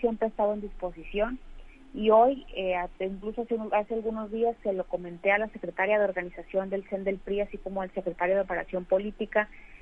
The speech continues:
que podíamos ya ir avanzando y sobre todo comenzar con una agenda de trabajo en la ruta de fortalecer la transición del partido,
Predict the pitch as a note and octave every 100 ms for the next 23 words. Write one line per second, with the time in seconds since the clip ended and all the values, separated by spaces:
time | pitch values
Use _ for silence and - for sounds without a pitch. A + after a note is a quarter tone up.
0 | - - A3+ G#3+ G#3 A3 B3+ A#3+ F#3+ G3+
1 | G#3+ A#3+ - - - - - G#3+ A3 A3
2 | A#3 G#3 E3+ F3 G3 F#3 F3+ - G#3 G#3+
3 | A#3 A3+ F#3+ F3+ G3 G#3+ - G#3+ F#3 F3+
4 | F3+ G#3 G3+ - G#3 G3 G#3 - G3 G3
5 | G3+ F#3+ - D#3+ E3+ F#3 - G3+ - -
6 | - - G3+ G#3 G3 F#3 F#3 G3+ A3+ -
7 | A3+ A#3 A3+ - G3 F#3+ - F#3 F3+ F3+
8 | F3 E3+ - G3+ G3+ A3 - - - -
9 | G3 G3 F#3+ F#3+ F#3 - G3 G3+ G#3+ -
10 | E3 E3+ - G#3 A3+